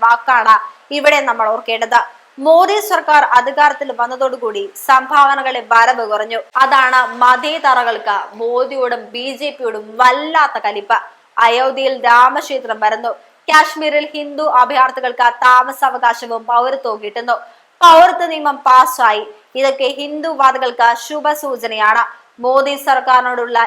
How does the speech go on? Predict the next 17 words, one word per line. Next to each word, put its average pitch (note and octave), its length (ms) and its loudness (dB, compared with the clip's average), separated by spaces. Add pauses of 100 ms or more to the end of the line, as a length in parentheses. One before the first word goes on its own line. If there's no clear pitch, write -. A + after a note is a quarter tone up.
(100)
എതിർപ്പ് A3 380 -2 (160)
ഹിന്ദുത്വത്തോടുള്ള B3 760 -6 (220)
എതിർപ്പ് A#3 380 -10
തന്നെയാണ്. G#3 380 -2 (460)
മോദി B3+ 360 -2 (120)
കൂടുതൽ C4+ 460 0
കാലം A#3+ 340 2
അധികാരത്തിലിരുന്നാൽ A3+ 840 -2 (140)
തന്നെ C4+ 400 -4 (160)
മതം A#3 300 -2
മാറ്റമില്ലാതെ A3+ 680 -4
ആവുകയുള്ളൂ. A3+ 440 -6 (400)
മോദി D4+ 380 -2 (120)
സർക്കാർ C#4 340 2 (140)
മതം A#3+ 280 0
മാറ്റ C#4 260 0
നിയന്ത്രണം A#3+ 400 -6